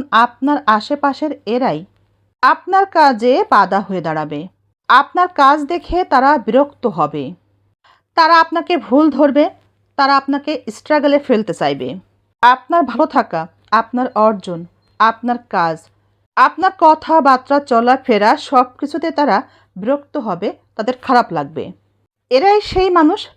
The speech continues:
যারা আপনার জীবনটা কঠিন করবে। এদের জন্যই হয়তোবা আপনি এতদিন খারাপ ছিলেন কিংবা ভবিষ্যতে খারাপ থাকবেন। এরা আসলে আপনার আশেপাশে থেকে আপনার কাছ থেকে সুযোগ চায়।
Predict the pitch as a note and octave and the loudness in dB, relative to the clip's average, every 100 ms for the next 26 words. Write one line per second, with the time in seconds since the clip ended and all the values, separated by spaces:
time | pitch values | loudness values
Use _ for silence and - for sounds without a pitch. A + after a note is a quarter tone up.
0 | _ _ _ _ - B3+ D4+ - A#3 A#3 | _ _ _ _ -6 -2 -2 0 0 0
1 | B3 B3+ D#4+ _ _ _ _ _ F#3+ F#3+ | -2 -4 -4 _ _ _ _ _ -16 -6
2 | C#4+ F#4+ F4 A#3 C#4 - _ _ E4 D#4 | 0 0 2 2 0 -4 _ _ -4 -2
3 | D4+ C4+ - E3+ D3 C#3+ D3 - _ _ | 0 0 0 -4 -4 -8 -8 -16 _ _
4 | _ - C4+ D#4 G4 D#4 F4+ E4+ F4+ F4 | _ -4 -2 0 0 2 2 2 0 0
5 | D4 C#4+ C#4+ B3+ C4+ - _ - A#3 A#3+ | 0 2 2 2 2 -2 _ -4 -2 0
6 | C4 G#3+ A3+ A#3 A#3+ - A3 A3+ A3+ - | -2 -2 -2 -4 -6 -6 -4 -2 -4 -6
7 | C4+ F#4 _ _ _ A3+ G#3+ F#3+ - G3 | -4 -4 _ _ _ -8 -6 -8 -8 -6
8 | A#3+ A#3+ B3+ A#3+ A#3 A#3+ _ _ - A3 | -6 -6 -10 -6 -8 -10 _ _ -12 -8
9 | G3 - - D#3+ D3+ D3+ C#3 E3+ - _ | -8 -8 -4 -4 -4 -12 -12 -14 -20 _
10 | _ B3 D4 A#3 A#3+ _ A#3 A#3+ D4 C#4+ | _ -4 0 -2 -4 _ -2 0 0 0
11 | B3+ C4 C#4 G#3 G#3+ C#4 C#4 C4+ C#4 C#4 | 0 0 -2 -2 -2 -4 -4 -4 -6 -6
12 | C#4 C4+ G#3 G#3+ B3 B3 G#3+ G#3 - B3+ | -2 0 0 -2 -6 -4 -4 -6 -8 -10
13 | B3+ - C4+ C4 B3+ - D#3 G2 | -10 -8 -6 -6 -6 -8 -8 -8